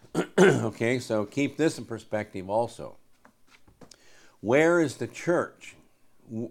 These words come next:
where, we, we know where the wicked are, and Satan and so forth. They're in the lake of fire. They're gone,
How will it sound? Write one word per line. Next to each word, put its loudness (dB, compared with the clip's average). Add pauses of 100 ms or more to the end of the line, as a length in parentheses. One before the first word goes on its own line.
where, 2
we, -6
we -4
know 6
where 4
the -2
wicked 0
are, -6 (440)
and -10
Satan -4
and -10
so -8
forth. -10
They're -2
in -6 (120)
the -10
lake -4
of -14
fire. 2
They're -2
gone, -2